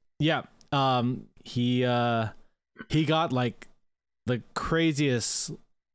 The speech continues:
Broadway cameos in that movie. Like, just the craziest people are in there. Like, Broadway legends are sitting there with new Broadway legends, and oh my God. Whew.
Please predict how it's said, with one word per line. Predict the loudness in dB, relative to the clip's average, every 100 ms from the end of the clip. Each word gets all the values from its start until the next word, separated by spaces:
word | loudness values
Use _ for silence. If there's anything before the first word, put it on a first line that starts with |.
| _ _ _ _ _ -2
Broadway | 0 2 2 0
cameos | -2 -2 0 0 -2
in | -2
that | -2
movie. | -2 -2 -2
Like, | -4 -6 _ -4
just | -2 -2 -2
the |
craziest | -2 0 0 -2 -2
people | -2 -2
are | -2
in | 0
there. | -2 -2
Like, | -4 -8 -12 -20 -20 -20 -6
Broadway | -2 0 2
legends | 0 0 0 0 0
are | -2
sitting | -2 0 0 0
there | 0 0 -2 -4 -10 -20 -8
with | -4 0
new | 2 2 2
Broadway | 2 2 2 2
legends, | 2 2 0 0
and | 0 -2 -2
oh | 0 2
my | 0 -2
God. | 0 -2 -4 -10 -20 -20 -20 -20 _ -2
Whew. | 2 2